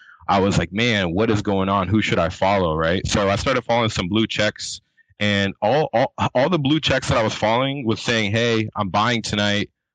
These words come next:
Uh, drop me your N F Ts." And I was just spamming people left and right, right? Uh, just trying to get noticed. And I realized after time, like, man, I'm, this isn't the right,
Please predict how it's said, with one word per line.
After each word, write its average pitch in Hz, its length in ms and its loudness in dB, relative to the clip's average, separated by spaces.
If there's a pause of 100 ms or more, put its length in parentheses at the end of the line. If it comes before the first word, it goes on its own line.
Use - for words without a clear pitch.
(340)
Uh, 101 260 2
drop 110 220 0
me 110 100 -2
your 104 160 2
N 107 140 0
F 101 120 0
Ts." 98 480 0 (260)
And 107 160 0
I 110 100 2
was 113 140 0
just 110 240 -2
spamming 110 400 0
people 92 300 0
left 92 260 0
and 87 80 -6
right, 80 300 -2 (200)
right? 85 300 0 (420)
Uh, 85 260 2
just 92 160 -2
trying 98 160 0
to 90 120 -2
get - 100 -2
noticed. 90 460 0
And 92 120 -4
I 90 40 2
realized 98 640 2
after 92 260 -2
time, 101 360 -2
like, 85 220 -4 (840)
man, 98 240 2
I'm, 101 200 0
this 98 280 -2
isn't 98 300 0
the 87 100 0
right, 85 300 0